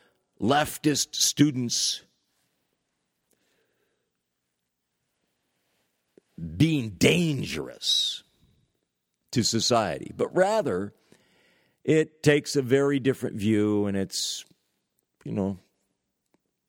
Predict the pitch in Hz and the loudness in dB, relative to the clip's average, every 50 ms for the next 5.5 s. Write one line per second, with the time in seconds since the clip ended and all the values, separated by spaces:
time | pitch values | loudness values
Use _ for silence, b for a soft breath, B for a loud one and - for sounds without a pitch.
0 | _ - - 127 123 101 117 110 - - 127 123 123 120 107 - 101 95 95 92 | _ -6 -2 -2 0 0 -2 -2 0 0 0 0 0 -2 -2 -2 -2 -2 -2 -2
1 | 95 95 113 117 131 - 170 156 131 - - - 180 175 160 156 165 180 - B | -2 -2 -2 -2 0 0 0 0 0 -2 -2 0 2 2 2 0 -2 -2 -4 B
2 | B B B B B B - - 170 160 180 160 - - - 185 214 226 214 - | B B B B B B -4 -2 0 0 0 0 -2 0 0 2 2 4 2 0
3 | - - 240 233 - 294 247 175 120 131 - 185 - - 175 165 160 170 160 143 | 2 2 2 2 4 2 0 -2 -4 -6 -6 -6 -2 0 0 0 2 0 0 0
4 | 190 175 - - - B B B B B B B _ - 165 185 175 - - - | 0 -2 -2 -4 -10 B B B B B B B _ 2 2 2 2 0 -4 -4
5 | - - 175 180 185 185 185 185 180 151 | -2 0 0 2 2 2 2 0 0 -2